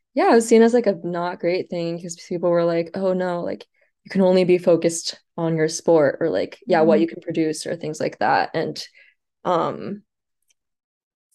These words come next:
Speaker 1: sucks that he's had to, like, go through all those kind of, um, comments or just, like, things like that, 'cause he obviously shouldn't have to, but I think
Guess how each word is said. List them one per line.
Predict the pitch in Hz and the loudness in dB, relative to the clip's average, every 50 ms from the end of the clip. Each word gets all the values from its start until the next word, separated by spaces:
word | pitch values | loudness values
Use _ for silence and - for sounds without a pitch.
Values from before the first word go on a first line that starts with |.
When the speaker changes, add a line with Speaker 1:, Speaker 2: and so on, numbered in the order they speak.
| _ _ | _ _
Speaker 1:
sucks | 208 190 185 190 190 - | 4 4 6 4 4 4
that | 226 202 196 190 | 4 4 4 4
he's | 196 180 165 170 | 4 2 2 0
had | - 151 143 156 156 | -2 0 0 0 0
to, | - - 165 | -2 -2 0
like, | 160 156 151 - - - | 0 0 0 -2 -6 -2
go | 165 156 156 165 | 0 2 2 2
through | 165 - 180 165 160 | 0 0 0 0 2
all | 160 160 156 | 2 2 0
those | 160 160 156 156 156 - - - - - - _ _ _ _ _ _ _ _ _ _ _ _ _ - | 0 -2 -2 -4 -6 -10 -16 -18 -20 -20 -20 _ _ _ _ _ _ _ _ _ _ _ _ _ -14
kind | - 196 175 165 | -8 -4 -2 0
of, | 165 160 156 151 - - - _ - - | 2 0 0 -2 -6 -14 -20 _ -10 -8
um, | 160 151 151 - - - - - | -8 -6 -6 -8 -8 -8 -10 -12
comments | - - 196 180 175 180 180 175 175 175 175 175 170 175 170 | -8 -4 -2 0 0 2 2 2 0 0 0 -2 -2 -2 -2
or | 165 165 | 0 0
just, | 165 160 - - - | -2 -4 -10 -8 -6
like, | 156 139 139 - - _ _ _ _ _ _ _ _ _ _ _ _ _ - | -6 -6 -8 -10 -18 _ _ _ _ _ _ _ _ _ _ _ _ _ -2
things | 175 170 170 165 165 | 0 0 0 2 2
like | 160 165 165 - _ | 0 0 0 -6 _
that, | - 151 151 156 156 156 - - - | -6 -4 -2 0 0 0 -2 -2 -6
'cause | - 165 165 - - - _ _ _ _ | -12 -16 -16 -16 -20 -20 _ _ _ _
he | - - - | -12 -6 -2
obviously | 156 160 160 165 160 - - 160 - | -2 -2 -2 -2 -6 -4 -6 -6 -6
shouldn't | - - 156 151 - - - _ - | -4 -4 -4 -4 -4 -6 -10 _ -20
have | - - - 190 - 190 - - | -18 -12 -10 -8 -8 -10 -12 -10
to, | - 185 170 165 165 | -4 0 2 2 2
but | 165 160 160 | 2 0 -2
I | 151 170 | -2 -2
think | 170 - 160 - - - - | -4 -6 -8 -10 -10 -12 -18